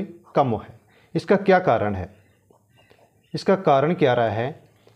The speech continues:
साथियों, इस वीडियो में हम जानेंगे कि राजस्थान हाई कोर्ट एलडीसी रिजल्ट दो हज़ार तेईस, जिसमें जनरल की कट ऑफ कम रही है,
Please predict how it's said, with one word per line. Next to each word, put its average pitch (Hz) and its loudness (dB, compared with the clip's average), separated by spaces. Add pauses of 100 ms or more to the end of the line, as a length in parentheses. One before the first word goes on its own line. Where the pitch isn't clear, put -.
(160)
साथियों, 143 0
इस 170 -2
वीडियो 127 2
में 131 0
हम 123 0
जानेंगे 123 0
कि - -10
राजस्थान 131 2
हाई 127 0
कोर्ट 147 0
एलडीसी 120 -2 (1000)
रिजल्ट 135 0
दो 131 2
हज़ार 131 2 (840)
तेईस, 113 2 (680)
जिसमें 135 -2
जनरल 131 2
की 180 0
कट 120 -2
ऑफ 131 0 (680)
कम 131 2
रही 135 2
है, 147 -4